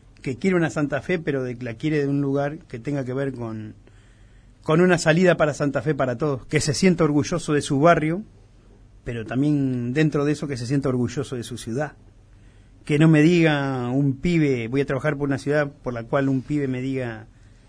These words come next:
cuando es de Yapeyú, que tiene que venir a Santa Fe y solo tiene que venir al centro, digamos, "Voy a trabajar por eso", para que ese barrio de Santa Fe sea culturalmente fuerte, se pueda construir, pueda aprender, pueda tener salud en el mismo barrio,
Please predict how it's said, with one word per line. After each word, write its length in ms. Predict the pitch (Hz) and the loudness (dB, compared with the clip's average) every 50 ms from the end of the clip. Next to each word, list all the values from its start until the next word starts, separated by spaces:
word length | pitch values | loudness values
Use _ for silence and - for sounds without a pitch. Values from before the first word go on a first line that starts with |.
| - - - - - | -20 -20 -20 -14 -10
cuando 240 | - 127 131 135 151 | -6 -4 -2 -2 -2
es 60 | 143 | -2
de 60 | 143 135 | -2 -4
Yapeyú, 400 | 120 139 127 139 123 - 165 160 | -4 -6 -6 -6 -6 -4 -4 -2
que 100 | 135 143 | -2 -4
tiene 240 | 127 139 147 147 135 | -4 -4 -4 -4 -4
que 100 | 123 135 | -4 -4
venir 320 | 127 127 131 147 151 143 | -4 -2 -2 -2 -2 -2
a 60 | 131 110 | -4 -6
Santa 300 | - 147 131 123 123 113 | -6 -6 -8 -8 -8 -10
Fe 140 | 104 - 160 | -8 -6 -4
y 120 | 156 143 120 | -4 -4 -6
solo 240 | - - 139 131 123 | -8 -8 -10 -8 -8
tiene 180 | 123 127 127 | -8 -8 -8
que 80 | 120 123 | -8 -6
venir 240 | 120 123 131 135 127 | -6 -6 -4 -4 -6
al 100 | 123 110 | -8 -8
centro, 380 | - 139 131 123 123 135 147 160 - - - - - - - | -8 -8 -8 -8 -8 -10 -12 -14 -16 -20 -20 -20 -20 -20 -14
digamos, 240 | - 117 120 135 135 | -10 -6 -4 -4 -4
"Voy 140 | 127 131 135 | -2 -4 -4
a 40 | 123 | -4
trabajar 360 | - 127 120 - 151 135 120 | -6 -10 -10 -8 -8 -8 -6
por 160 | 117 131 139 | -6 -6 -8
eso", 180 | 143 - - - - - - - - - - - - - | -8 -8 -12 -20 -20 -20 -20 -20 -20 -20 -20 -18 -12 -8
para 200 | 135 123 120 117 | -8 -6 -4 -2
que 100 | 127 156 | -2 0
ese 140 | - 151 | 2 4
barrio 240 | 151 160 165 160 160 | 6 6 6 8 6
de 60 | 160 147 | 6 4
Santa 340 | - 160 156 147 - 156 139 | 4 2 2 4 4 4 4
Fe 300 | - 156 160 170 175 - - - - _ - - - - - - - - - - - - - - - - - | 4 4 2 2 0 -6 -16 -20 -20 _ -20 -20 -20 -20 -20 -20 -20 -20 -20 -20 -20 -20 -20 -20 -20 -20 -16
sea 720 | - - 151 143 131 123 113 107 104 104 101 101 98 98 - | -8 -4 -2 0 0 0 -2 -4 -6 -8 -8 -8 -10 -10 -6
culturalmente 720 | - - 139 127 113 143 139 156 160 156 165 160 151 156 135 | -2 -2 -2 0 2 4 4 6 6 6 6 4 2 0 -4
fuerte, 480 | - - 165 160 151 139 151 151 143 - - - - - - - | 0 2 0 0 0 -2 -8 -10 -10 -12 -16 -20 -20 -20 -20 -20
se 160 | - - 131 | -16 -12 -12
pueda 240 | 113 113 165 160 151 | -6 -2 0 0 0
construir, 460 | 135 139 135 123 135 139 160 160 151 | 0 -2 -4 -2 -2 0 0 -2 -2
pueda 260 | 135 151 165 160 156 147 | -4 -4 0 0 0 0
aprender, 460 | 131 - 127 123 131 147 160 147 139 | -2 -4 -6 -4 -2 -2 -2 -4 -4
pueda 340 | 131 - - 160 165 156 147 | -8 -6 -2 0 0 2 0
tener 240 | 135 139 147 139 | 0 -2 -4 -4
salud 340 | 131 - 123 127 147 151 147 | -4 -6 -4 -2 0 0 0
en 60 | 139 123 | 0 -2
el 60 | 120 | -2
mismo 260 | 135 135 120 127 127 | -2 -2 -4 -4 -4
barrio, 260 | 131 143 135 131 139 | -4 -6 -6 -6 -10